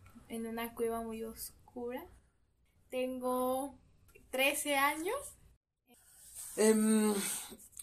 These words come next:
Speaker 2: hija de Frankenstein, cuando yo empecé con este trabajo, ¿no? Cuando me dije, "Quiero encontrar a otros como yo, quiero encontrar a otros como yo que me hagan compañía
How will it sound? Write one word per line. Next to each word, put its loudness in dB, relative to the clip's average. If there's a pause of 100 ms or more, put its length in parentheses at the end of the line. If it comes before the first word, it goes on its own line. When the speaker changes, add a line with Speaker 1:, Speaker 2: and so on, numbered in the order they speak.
(200)
Speaker 2:
hija -6
de -2
Frankenstein, -6 (500)
cuando 4
yo 4
empecé 4
con 0
este 0 (240)
trabajo, 0 (120)
¿no? -6
Cuando -4
me -6 (340)
dije, -2
"Quiero 0
encontrar 0
a 2
otros -2
como -4
yo, -2
quiero -2
encontrar -2 (260)
a 6
otros 2
como 4
yo -4
que -4
me -4
hagan -4
compañía 4